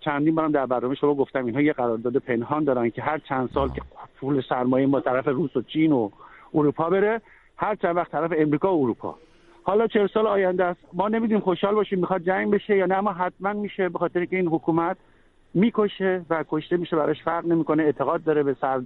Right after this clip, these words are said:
Speaker 1: پله رفتن به بهشت، سر دادنه. سرم می‌زنه، دیدی می‌زنه، از کوچکترین صدایی رو خفه می‌کنه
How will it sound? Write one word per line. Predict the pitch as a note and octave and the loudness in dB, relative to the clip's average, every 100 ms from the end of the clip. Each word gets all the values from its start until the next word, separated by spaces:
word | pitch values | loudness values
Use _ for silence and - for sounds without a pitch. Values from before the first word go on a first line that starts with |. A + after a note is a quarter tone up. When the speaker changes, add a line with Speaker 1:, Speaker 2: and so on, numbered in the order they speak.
| - _ _ C3 - A#2+ A#2+ | -10 _ _ -12 -10 -14 -2
Speaker 1:
پله | C#3+ C#3+ D#3 | 0 2 2
رفتن | C3 B2 C3 B2+ | 0 -4 -4 -2
به | B2+ | 0
بهشت، | B2 A#2+ D#3 F#3+ - _ - _ - | 0 2 0 0 -6 _ -20 _ -6
سر | D3 C3 | -2 -2
دادنه. | B2+ C3 C#3+ E3 C3+ F2+ - _ _ _ | 0 0 0 0 0 -2 -10 _ _ _
سرم | D3+ E3+ E3 | -4 0 2
می‌زنه، | E3+ E3+ D#3 | 2 2 2
دیدی | C3+ B2+ C#3+ | 0 0 2
می‌زنه، | D3 C#3 C3+ A#2+ | 2 0 0 -2
از | A#2+ _ _ _ - | -4 _ _ _ -10
کوچکترین | D3 C#3 C#3+ C3+ B2+ | -4 -2 0 -2 0
صدایی | C3 C#3+ D3 | 0 2 2
رو | |
خفه | - A2+ D#3+ | 0 -4 0
می‌کنه | E3+ - F3+ F3+ | 0 0 -2 -2